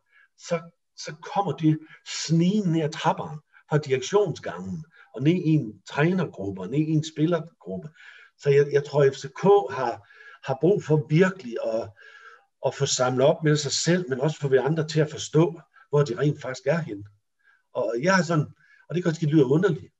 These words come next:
men jeg har lidt brug for at vide, hvor jeg har F C K henne, men for dansk fodbolds skyld, fordi F C K har været lokomotiv, øh, i Superligaen i flere år, som Brøndby har været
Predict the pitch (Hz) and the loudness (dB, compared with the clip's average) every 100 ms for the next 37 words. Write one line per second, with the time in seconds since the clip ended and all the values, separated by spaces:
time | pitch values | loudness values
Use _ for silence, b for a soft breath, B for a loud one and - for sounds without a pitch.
0 | _ 131 165 151 180 147 147 - 127 107 | _ -2 0 2 0 0 -2 0 -4 -2
1 | 123 117 101 104 104 113 85 90 90 - | -6 -4 -4 -4 -4 -6 -8 -12 -18 -10
2 | 117 - 92 101 101 B B B 180 - | -10 -8 -12 -12 -14 B B B -18 -10
3 | 117 80 120 - - 151 185 143 85 - | -10 -2 -2 -2 -4 2 2 2 -8 -10
4 | - 92 - 107 123 127 123 - 139 - | -12 -12 -12 -16 -10 -10 -10 -6 0 2
5 | 135 127 113 107 98 101 - - 190 - | 2 -2 -2 -4 -8 -12 -8 -6 -6 -8
6 | _ B B B B _ - 113 107 - | _ B B B B _ -10 -6 -6 -8
7 | 117 101 - 185 123 113 113 107 101 101 | -14 -8 -2 -2 -2 -8 -10 -10 -12 -6
8 | 139 165 156 160 151 117 110 143 156 123 | 0 2 4 2 0 -4 0 0 0 -4
9 | 113 139 | -2 -4